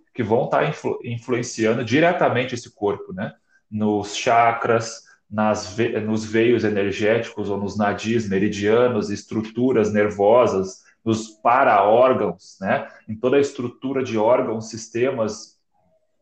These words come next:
que existem no corpo perispiritual, elas vão ser influenciadas pela energia dos pensamentos e das emoções e sentimentos, diretamente nesse plano. É um plano onde a emoção e o sentimento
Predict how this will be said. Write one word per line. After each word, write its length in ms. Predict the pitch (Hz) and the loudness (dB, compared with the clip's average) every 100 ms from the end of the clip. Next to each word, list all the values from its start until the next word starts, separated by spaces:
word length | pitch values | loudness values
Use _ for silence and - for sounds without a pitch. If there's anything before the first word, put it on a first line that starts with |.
| _ _ | _ _
que 120 | 117 | -2
existem 560 | 113 95 104 139 - 110 | -2 0 -2 -2 -2 -4
no 180 | 107 | -4
corpo 240 | - 110 - | -2 -4 -2
perispiritual, 920 | 110 107 - 98 98 104 113 123 - - - | -4 -6 -6 -10 -6 0 2 2 -2 -12 -10
elas 300 | 101 110 107 | -2 0 0
vão 220 | 98 127 | 0 0
ser 340 | 165 - 123 143 | 0 -2 0 0
influenciadas 800 | 151 - 110 110 - 107 110 113 | -2 -6 -8 -6 -2 0 0 -4
pela 240 | - 110 | -4 -2
energia 420 | 113 110 107 101 | 0 0 -2 -2
dos 140 | 110 107 | -6 -6
pensamentos 920 | - 113 - 101 107 127 151 147 - _ _ | -8 -8 -6 -6 -4 -6 -8 -18 -20 _ _
e 120 | - | -2
das 240 | 151 160 127 | 2 2 2
emoções 640 | 147 143 120 - 120 131 | -2 -4 -4 -4 -6 -6
e 40 | 120 | -10
sentimentos, 800 | - 113 - 107 98 98 - _ _ _ _ _ - | -12 -12 -10 -8 -8 -10 -20 _ _ _ _ _ -6
diretamente 960 | 113 143 147 147 123 117 110 - 92 - | 0 2 2 0 0 -2 -4 -6 -12 -10
nesse 280 | 92 90 - | -10 -10 -10
plano. 260 | 87 80 - _ _ - | -10 -10 -16 _ _ -6
É 60 | |
um 140 | 95 98 | -4 0
plano 320 | 131 120 117 | 4 4 6
onde 420 | 117 113 120 117 | 6 4 2 2
a 60 | 110 | 2
emoção 640 | 110 107 - 120 127 127 | 2 0 0 0 0 0
e 40 | 107 | -4
o 40 | |
sentimento 800 | - 95 - 95 110 135 - 180 | -6 -8 -8 -6 -4 -6 -8 -14